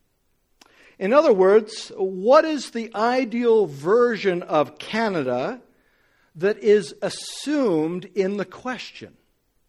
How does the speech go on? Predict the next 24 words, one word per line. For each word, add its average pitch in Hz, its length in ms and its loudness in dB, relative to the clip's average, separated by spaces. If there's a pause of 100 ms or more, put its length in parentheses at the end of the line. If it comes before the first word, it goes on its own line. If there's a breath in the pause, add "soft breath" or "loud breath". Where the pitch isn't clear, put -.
(2000 loud breath)
You 233 100 -6
see, 247 280 -2
unless 226 560 0
we 269 200 -4
have 214 460 -2
an 175 260 0
ideal 202 840 0
or 165 200 4
a 151 60 2
perfect 226 520 -4
standard 226 800 -2
of 139 140 -2
some 127 300 -8
kind, 123 440 -8 (460 loud breath)
we 240 260 0
really 294 420 4
can't 240 640 -4
speak - 560 -8
about 185 300 2
whether 190 360 4
things 220 520 -4
are 160 200 2
getting 196 500 0
better 196 580 0